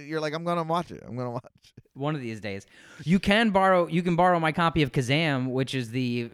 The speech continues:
Speaker 2: film where Shaquille
Speaker 1: I
Speaker 2: O'Neal
Speaker 1: haven't seen
Speaker 2: is
Speaker 1: that
Speaker 2: a
Speaker 1: either.
Speaker 2: genie.
Speaker 1: I, do you have that on D V D?
Speaker 2: Yeah, I have it. I have it on just D V D. Yeah. Well, it's a, well, it's a laser disc, but that's a kind of D V D.
Speaker 1: A laser disc?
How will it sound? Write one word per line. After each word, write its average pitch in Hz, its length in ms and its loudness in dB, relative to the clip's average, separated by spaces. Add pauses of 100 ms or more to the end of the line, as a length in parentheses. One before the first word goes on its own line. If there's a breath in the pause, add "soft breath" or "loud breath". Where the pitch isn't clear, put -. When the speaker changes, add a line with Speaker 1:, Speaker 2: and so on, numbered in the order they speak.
(140)
Speaker 2:
film 147 240 0
where 135 100 0
Shaquille 139 260 -4
Speaker 1:
I 170 100 4
Speaker 2:
O'Neal 170 40 2
Speaker 1:
haven't 131 300 0
seen - 80 -6
Speaker 2:
is 131 60 -4
Speaker 1:
that 160 180 0
Speaker 2:
a - 40 -4
Speaker 1:
either. 190 260 2
Speaker 2:
genie. 139 200 -2 (140)
Speaker 1:
I, 113 40 -14
do 127 140 -8
you 165 120 2
have 160 140 4
that 156 80 2
on 156 120 0
D 147 100 2
V 147 80 2
D? 160 320 -2 (180)
Speaker 2:
Yeah, 165 280 2
I 127 60 0
have 139 220 -2
it. 135 100 -6
I 127 100 0
have 135 120 -2
it 127 80 -4
on 120 240 -6
just 131 300 -6
D 127 140 -8
V 110 140 -8
D. 98 100 -10 (160)
Yeah. 82 220 -10 (220)
Well, 165 200 4
it's 160 100 -8
a, 151 320 4
well, 160 100 6
it's 156 100 4
a 175 40 4
laser 170 320 6
disc, 98 340 -8
but - 120 4
that's 143 140 2
a 131 40 -8
kind 127 240 -2
of 104 60 -6
D 95 100 -8
V 90 140 -8
D. 78 260 -16 (720)
Speaker 1:
A 117 60 -2
laser 151 520 -2
disc? 208 460 -4